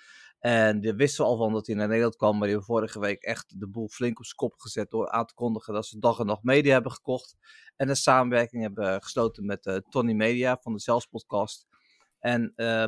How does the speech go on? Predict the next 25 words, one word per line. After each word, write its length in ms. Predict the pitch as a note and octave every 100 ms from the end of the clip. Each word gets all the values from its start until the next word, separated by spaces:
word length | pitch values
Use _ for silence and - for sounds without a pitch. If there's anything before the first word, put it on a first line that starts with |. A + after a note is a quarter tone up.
| -
podcast 340 | D#3+ - B2+
over 180 | C3+ B2
media 300 | C3+ C3+ C3
en 140 | B2+
Zelfs 280 | A#2+ D3 C#3
podcast, 460 | - B2 - A#2+ -
die 100 | B2
gaan 180 | B2+ A#2+
compleet 400 | A#2+ C#3 C3 -
achter 260 | G#2 -
het 80 | G2 -
betaalmuurtje. 600 | G2+ G#2 G#2 G#2+ A2 - _ _ _ _ _
Dus 220 | B2 -
je 120 | B2 -
kan 220 | B2 A2+
Podimo 360 | C3+ C3+ B2
gebruiken 520 | B2 A2+ B2+ A#2+ - A2+
gewoon 340 | A#2+ A2+ -
als 320 | - A2+ - -
app 260 | B2 -
waar 180 | F#2+ A2
je 100 | A2
alles 300 | - A#2+ A2+
in 80 | G#2+
luistert. 500 | A2 C3 G#3 -